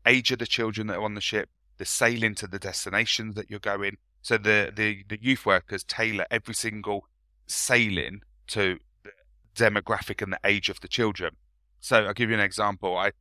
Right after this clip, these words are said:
my, two years ago, we did the ten night Canary sailing at kids' half term in October, and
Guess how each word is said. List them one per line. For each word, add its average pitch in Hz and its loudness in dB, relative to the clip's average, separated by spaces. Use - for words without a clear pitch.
my, 107 -4
two 123 -2
years 107 0
ago, 92 -2
we 98 -8
did - -14
the - -10
ten 101 -4
night 95 0
Canary 95 -4
sailing 90 -2
at 95 -2
kids' - -6
half 98 -2
term 101 0
in - -8
October, 87 -2
and 101 2